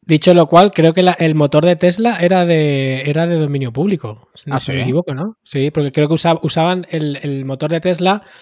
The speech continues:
Speaker 1: De hecho, lo, lo, lo diseñó Tesla, el original, y
Speaker 2: Sí.
Speaker 1: el diseño que tienen ahora, hasta donde yo sé, me puedo equivocar, y si ese es el caso, me perdonen,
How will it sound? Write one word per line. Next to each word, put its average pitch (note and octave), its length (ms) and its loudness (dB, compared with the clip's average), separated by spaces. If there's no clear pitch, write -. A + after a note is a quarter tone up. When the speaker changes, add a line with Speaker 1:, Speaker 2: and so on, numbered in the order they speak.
Speaker 1:
De D#3 120 2
hecho, F#3 160 2
lo, C#3+ 200 2
lo, C3 280 -4
lo C3 100 -2
diseñó D3 880 -2
Tesla, D#3 380 -2
el D#3 120 2
original, D#3 680 2
y - 60 -20
Speaker 2:
Sí. C#3+ 120 0
Speaker 1:
el C3 400 -6
diseño D3+ 320 -2
que D#3+ 120 0
tienen E3 180 0
ahora, E3+ 400 2
hasta D3+ 280 0
donde D3 220 2
yo D#3+ 80 6
sé, F3+ 140 2
me D#3 80 2
puedo D#3+ 200 2
equivocar, D#3 500 0
y C#3 140 -4
si D3+ 100 -2
ese D3 140 -2
es C#3+ 40 0
el D3+ 80 -2
caso, D3 320 -2
me C#3 160 -4
perdonen, D#3+ 480 -2